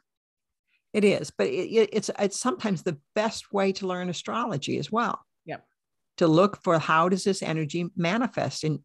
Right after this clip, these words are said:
Speaker 1: their lives.
Speaker 2: Oh, I, I totally agree.
Speaker 1: Yeah.
Speaker 2: Yeah.
Speaker 1: And also g-, just continue, a little more thing about Cancers. Uh,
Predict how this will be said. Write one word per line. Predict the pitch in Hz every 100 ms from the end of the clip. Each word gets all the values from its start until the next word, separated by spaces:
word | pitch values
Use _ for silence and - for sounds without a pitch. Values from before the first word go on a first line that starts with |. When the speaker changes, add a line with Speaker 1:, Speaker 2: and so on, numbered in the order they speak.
| -
Speaker 1:
their | 160
lives. | 170 240 - - - - _ _ _ _ _ -
Speaker 2:
Oh, | 185
I, | 151 151 -
I | -
totally | 147 180 156 139
agree. | 135 131 127 - _ _ _
Speaker 1:
Yeah. | 170 165 - _ -
Speaker 2:
Yeah. | - -
Speaker 1:
And | 190
also | - 269 - 156 156
g-, | - 180
just | 208 202
continue, | 233 - 160
a |
little | 180 180
more | 175 165
thing | 180
about | 156 143 -
Cancers. | 165 156 147 127 -
Uh, | - 156